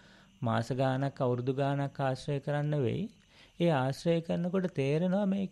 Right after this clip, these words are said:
මේ කෙනා අපිට නොක-, නොකියන බණක් තියෙනවා. ඒක අර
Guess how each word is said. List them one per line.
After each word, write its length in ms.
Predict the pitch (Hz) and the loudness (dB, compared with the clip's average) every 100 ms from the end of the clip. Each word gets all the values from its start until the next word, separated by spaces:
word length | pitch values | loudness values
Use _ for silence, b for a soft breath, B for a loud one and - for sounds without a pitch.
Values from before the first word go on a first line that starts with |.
| 190 | -8
මේ 240 | 156 151 156 | -6 -4 -4
කෙනා 360 | 165 160 185 180 | -4 -4 -2 -2
අපිට 280 | 160 175 185 - - _ - | -4 -4 -4 -4 -12 _ -12
නොක-, 360 | 127 123 117 - 127 | -4 -4 -6 -10 -6
නොකියන 480 | 117 113 - 156 165 | -4 -4 -2 0 2
බණක් 360 | 147 123 131 131 | 0 0 -2 -4
තියෙනවා. 440 | - 180 135 131 226 | -2 0 0 -2 -2
ඒක 200 | 196 196 | -4 -2
අර 140 | 196 | -2